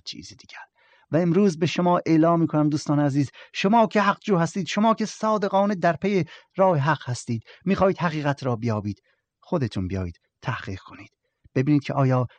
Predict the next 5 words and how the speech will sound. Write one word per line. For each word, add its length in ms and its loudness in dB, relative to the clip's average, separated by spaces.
دستوری 500 -2
بالاتر 640 -2
و 120 -2
عزیزتر 560 -2
و 120 -4